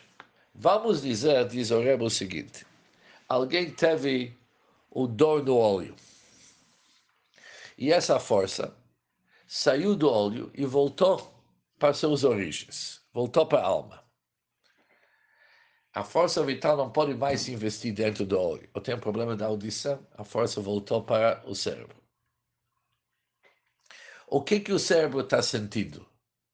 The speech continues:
Agora tem dor no olho e tem dor no ouvido. Mas por que que ele tá sentindo dor no olho? Se a força não tá mais investindo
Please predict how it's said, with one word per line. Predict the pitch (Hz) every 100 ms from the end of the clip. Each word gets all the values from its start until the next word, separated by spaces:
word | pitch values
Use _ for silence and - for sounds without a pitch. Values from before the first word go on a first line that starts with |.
| _ _ _ _ _ _ _ _ _ _ _ _ _ -
Agora | 101 98 131 139 98 90 _
tem | 123 101 92
dor | 131 123
no | 110
olho | 90 98 104 - 143 _ _ _ _ -
e | 98
tem | 104
dor | 92 95 98
no | 120
ouvido. | 127 110 98 - _ _ _ _ _ _ _ _
Mas | 147 147
por | 151
que | 170
que | 156 143
ele |
tá | 113
sentindo | 104 110 - 110 101
dor | 98 104 95
no | 95
olho? | 95 90 - _ _ _ _ _ _ _
Se | - 123
a | 110
força | - 139 123 127
não | 131 117
tá | 110
mais | 117 120 110
investindo | 95 101 - 120 104 80